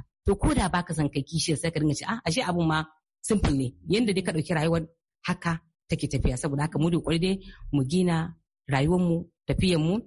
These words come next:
da kuma komi namu akan suna ta Annabi sallallahu alaihi wasallam, kuma da magana ta Alqur'ani da sauransu. Sannan kuma mu yi ƙoƙari mu sa ikhlasi a cikin al'amuran rayuwarmu. Idan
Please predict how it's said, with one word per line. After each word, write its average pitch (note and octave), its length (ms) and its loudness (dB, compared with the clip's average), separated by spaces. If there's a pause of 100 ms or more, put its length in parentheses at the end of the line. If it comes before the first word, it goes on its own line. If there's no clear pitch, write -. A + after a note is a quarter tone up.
(260)
da B2+ 120 0
kuma C#3 240 0
komi F#3+ 240 2
namu F3 180 2
akan C#3 240 -2
suna C3+ 220 -2
ta - 80 -8
Annabi C#3+ 200 -2
sallallahu C3+ 360 -2
alaihi A#2+ 100 -2
wasallam, F3+ 300 0
kuma C#3+ 180 -2
da A#2 100 -2 (360)
magana D#3 280 2
ta D3 120 -2
Alqur'ani C3 480 2
da B2 80 2
sauransu. A#2+ 420 2 (240)
Sannan D3+ 280 2
kuma E3 120 4
mu D#3+ 80 6
yi D3+ 60 2
ƙoƙari D3 180 0
mu C#3+ 160 4
sa D3+ 300 0
ikhlasi C3 440 0
a - 60 -2
cikin - 220 -2
al'amuran B2 340 2
rayuwarmu. A2+ 340 2 (520)
Idan F3 240 2